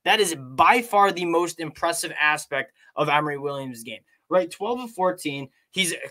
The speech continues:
throwing the ball for over ten yards per attempt. I mean, this is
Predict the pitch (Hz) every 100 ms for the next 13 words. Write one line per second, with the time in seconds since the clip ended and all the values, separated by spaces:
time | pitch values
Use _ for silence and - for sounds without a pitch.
0 | - 185 254 240 156 151 151 151 156 180
1 | 165 160 202 202 196 190 180 - 196 147
2 | - 190 175 156 156 156 190 - 214